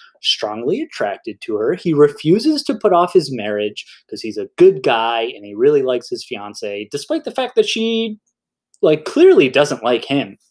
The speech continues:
Um, but it's a comedy, so it's silly, it's all good. Uh, ultimately, she has her dad concoct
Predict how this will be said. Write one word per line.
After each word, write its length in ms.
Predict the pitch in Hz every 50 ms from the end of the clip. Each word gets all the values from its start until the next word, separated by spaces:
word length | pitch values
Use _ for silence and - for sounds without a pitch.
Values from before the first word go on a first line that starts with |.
| _ _ _ _ _ _ _ _ _ _ _ _ _ _ _ -
Um, 400 | 117 113 113 113 110 113 107 107 _ _ _ _ _ _ _ _ _ - - _
but 100 | 240 233
it's 140 | 277 - -
a 60 | 320
comedy, 440 | - - 165 151 147 143 147 156 160
so 140 | 156 - 180
it's 180 | 180 180 -
silly, 280 | - 139 120 117 120 123
it's 120 | 127 127
all 140 | 131 139 143
good. 320 | 127 117 107 - - - - _ _ _ - _ _ _ _
Uh, 520 | 131 120 117 117 120 117 117 123 127 160 - _ _ _ _ _ _ _ _ _ _ _ _ _ -
ultimately, 580 | 226 247 247 254 247 254 233 214 233 247 240 226
she 220 | - - 214 190
has 240 | 185 180 165 156 -
her 100 | 170 147
dad 440 | 139 151 143 143 139 139 139 139 -
concoct 580 | - 143 127 - - 131 120 113 117 - -